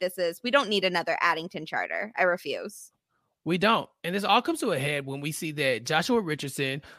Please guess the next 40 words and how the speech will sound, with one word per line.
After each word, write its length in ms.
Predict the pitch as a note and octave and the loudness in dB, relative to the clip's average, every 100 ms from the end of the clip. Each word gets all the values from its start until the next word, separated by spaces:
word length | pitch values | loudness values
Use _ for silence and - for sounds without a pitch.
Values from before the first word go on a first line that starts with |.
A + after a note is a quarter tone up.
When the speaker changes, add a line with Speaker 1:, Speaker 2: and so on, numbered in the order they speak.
| - | -4
Speaker 2:
who 200 | F3 E3+ | 0 0
was 460 | D3+ D#3 D3+ D3 D3+ | 0 2 2 2 0
a 140 | B2+ | -2
former 420 | B2+ E3 A#3+ C#4 | -2 4 6 6
student, 380 | G#3+ - C3 D3+ | 4 2 0 -2
we 80 | C#3 | -2
saw 220 | - B2+ | 0 2
him 280 | C3 C#3 C#3 | 4 2 -2
in, 200 | C3 C#3 | -4 -2
uh, 280 | C3+ C#3 C3+ | 0 2 2
Abbott 260 | - C3+ C#3+ | 2 2 2
Elementary, 400 | C3+ C3+ B2+ F3 | 0 -2 0 4
who 120 | F3 | 4
I 80 | B2+ | 2
was, 100 | D3 | 4
I 120 | D#3+ | 8
was 100 | F#3+ | 8
very 160 | D#3 E3+ | 8 4
excited 300 | E3 D#3+ E3 | 6 6 4
'cause 80 | E3+ | 2
that 120 | D3 | 0
student 220 | - D3+ C#3+ | 0 -4 -4
was 80 | C3+ | 0
very 200 | F#3+ D3+ | 2 2
funny. 320 | C#3+ C3 D3 - - | 0 -2 -4 -8 0
He's 140 | G3+ | 4
the 100 | F#3 | 6
one 100 | F3 | 6
that 100 | E3 | 6
called 220 | E3 D3 C3+ | 6 6 6
Jacob 240 | C#3 A#2+ | 0 -2
Squidward. 460 | - F#3 F3 F3+ E3 - - - | 0 0 2 0 0 -10 -20 4
He's 220 | C4+ A#3+ | 4 8
back 420 | G3+ B3 - - _ _ _ | 10 10 8 -4 _ _ _
because, 580 | D#3 G3 G#3 F3+ F3 D#3+ - _ _ _ - | -6 2 6 6 4 0 -8 _ _ _ -2
uh, 220 | D#3+ D3+ | 2 4
Addington 380 | E3 B3+ D#4+ D#4+ | 8 8 6 6
put 120 | D4+ | 6
him 80 | D4 | 8
out. 220 | D#4 - | 8 6